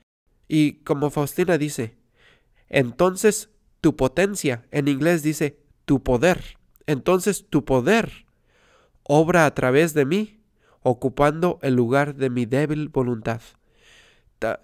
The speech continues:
l-, como la, como tu voluntad está muy pequeñita, y, y si tú dices, "Oh, que se haga tu voluntad", pues los problemas siguen viniendo, pero tú nomás te estás agarrando de esa voluntad de Dios.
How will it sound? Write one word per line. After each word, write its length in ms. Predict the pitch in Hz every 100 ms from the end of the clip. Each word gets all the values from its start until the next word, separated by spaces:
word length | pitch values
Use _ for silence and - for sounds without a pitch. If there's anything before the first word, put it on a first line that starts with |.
| _ _
l-, 200 | - 143 - _
como 340 | 143 135 131 - _
la, 220 | 131 127 _ _ _ _
como 220 | - 131
tu 80 | 127
voluntad 380 | 135 139 127 170
está 200 | 156 160
muy 180 | 165 165
pequeñita, 640 | - 147 139 170 196 180 _ _ _ _ _ _ _ _ _
y, 320 | 135 135 127 - _ _ _ _ _ _ _ _ _
y 120 | - 139
si 180 | 151
tú 160 | 135 151
dices, 440 | 151 156 147 - _
"Oh, 420 | 156 170 175 139 - _ -
que 100 | 135
se 180 | -
haga 220 | 160 175 -
tu 80 |
voluntad", 480 | 139 135 123 120 117 - _ _ _ _ _ _ _
pues 260 | 143 139 -
los 180 | 151
problemas 520 | - 135 131 165 202 -
siguen 340 | 175 180 156
viniendo, 640 | 135 127 151 185 240 247 _ _ _ _ _ _
pero 220 | 151 143
tú 140 | - 180
nomás 420 | 180 180 175 -
te 100 | -
estás 480 | 139 - 156 170 -
agarrando 800 | - 131 131 123 147 170 175 175 _
de 260 | 135 131 147
esa 200 | 185 180
voluntad 400 | 151 139 123 151
de 100 | 139
Dios. 340 | 131 131 -